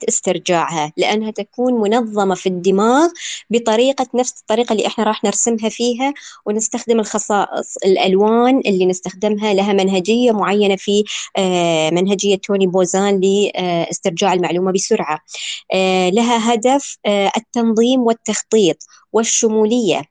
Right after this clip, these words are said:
لأنك أنت في ورقة واحدة راح تحط كل الأفكار والأهداف التي تريد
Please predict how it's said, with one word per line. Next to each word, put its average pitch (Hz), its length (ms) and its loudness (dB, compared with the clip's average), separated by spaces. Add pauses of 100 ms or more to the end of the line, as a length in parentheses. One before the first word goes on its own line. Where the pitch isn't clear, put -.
لأنك 208 360 -4
أنت 220 140 -4
في 220 240 -4
ورقة 269 480 0
واحدة 180 540 0 (320)
راح 247 260 0
تحط 254 240 -6 (140)
كل 254 540 0
الأفكار 208 760 0
والأهداف 180 640 0
التي 180 340 -2
تريد 190 380 0